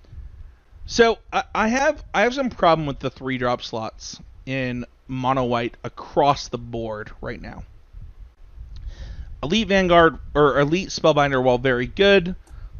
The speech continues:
uh, is really bad against mono green, which seems wild, but I, I just, I, that is what I found in my testing. Uh, and while it's good against the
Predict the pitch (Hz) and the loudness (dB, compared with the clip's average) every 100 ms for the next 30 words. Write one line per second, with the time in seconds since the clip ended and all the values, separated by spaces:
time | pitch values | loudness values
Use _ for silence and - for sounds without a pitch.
0 | - - - - - - - - - - | -16 -18 -18 -16 -14 -14 -16 -20 -20 -20
1 | - - - - 160 143 135 139 135 123 | -20 -16 -12 0 4 6 4 2 -2 -4
2 | 127 165 170 151 143 123 123 117 - 110 | 0 2 2 4 4 4 0 -4 -6 -6
3 | 107 107 85 - - - - - - - | -8 -12 -12 -10 -12 -12 -16 -18 -18 -8
4 | 135 123 - - - - 233 170 127 143 | -4 -4 -8 -14 -12 -2 0 0 2 2
5 | 120 101 117 - 113 92 135 - 131 - | 2 -2 -6 -4 -4 -2 -2 -2 -6 -8
6 | - 135 135 131 127 117 120 120 127 120 | -6 0 0 0 -2 -4 -8 -4 -2 -2
7 | 110 120 113 113 117 - - - - - | -4 -6 -6 -8 -12 -12 -12 -12 -14 -16
8 | - - - - - - - 139 139 131 | -18 -18 -16 -16 -16 -20 -4 2 2 4
9 | 147 165 165 160 143 - 175 156 147 139 | 2 6 8 8 4 2 2 4 2 2
10 | - - - - - - - - - - | -2 -12 -10 -12 -14 -20 -20 -20 -20 -20
11 | - - 135 143 135 131 131 123 117 | -20 -12 -6 -4 -2 -2 -2 -2 -4